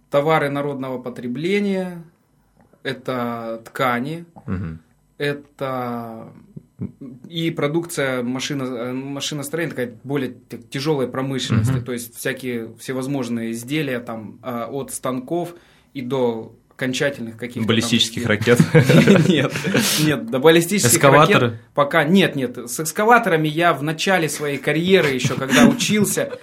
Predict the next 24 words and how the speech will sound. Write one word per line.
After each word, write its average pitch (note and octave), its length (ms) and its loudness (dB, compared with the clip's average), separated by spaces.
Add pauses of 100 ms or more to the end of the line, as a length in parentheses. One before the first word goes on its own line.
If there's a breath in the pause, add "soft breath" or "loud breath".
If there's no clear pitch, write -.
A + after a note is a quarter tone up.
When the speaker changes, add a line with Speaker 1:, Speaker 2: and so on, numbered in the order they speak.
(200)
Speaker 1:
я D3 160 4
столкнулся, F#3 840 2
ну, F3+ 280 -4
к - 80 -8
счастью, B2+ 840 -2
от A#2+ 180 -10
этого A#2+ 360 -4
отошел, B2 480 -8
от B2 140 -12
всего, A#2 340 -12
и G#2+ 120 -16
как A2 220 -18
бы, G#2+ 140 -18 (720 soft breath)
а, G#2+ 400 -14 (840)
детали F#3 540 2
Speaker 2:
Мгм. - 140 -2
Speaker 1:
какие-то, D#3 280 -4
например, C#3 500 -2
вот A#2+ 120 -6
я C3 140 -4
работал, B2+ 840 -6
а, A#2 340 -10
в A2+ 140 -10
нефтяной C3 760 -6